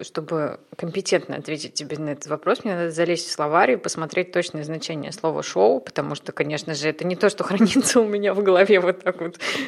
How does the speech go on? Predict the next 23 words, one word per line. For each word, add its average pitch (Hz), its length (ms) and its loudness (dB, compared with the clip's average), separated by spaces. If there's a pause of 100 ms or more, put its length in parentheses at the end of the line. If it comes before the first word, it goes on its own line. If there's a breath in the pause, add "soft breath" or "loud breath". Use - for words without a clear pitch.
(100)
э, 160 460 6
в 160 160 -10
быстрой 175 340 0
доступности. 180 800 0 (800)
Ну, 202 220 4
мне 208 300 4
тоже 214 180 6
кажется, 147 400 0
что - 200 -8
это - 140 -12
не 156 540 -8
шоу, 131 320 -2
потому 139 320 -6
что - 160 -12
шоу — 247 380 6
это 196 200 4
нечто 180 320 -4
развлекательное, - 920 -6 (180)
а 160 380 0
здесь 165 320 -2
всё-таки - 460 -12
не 170 260 -8
очень. - 300 -8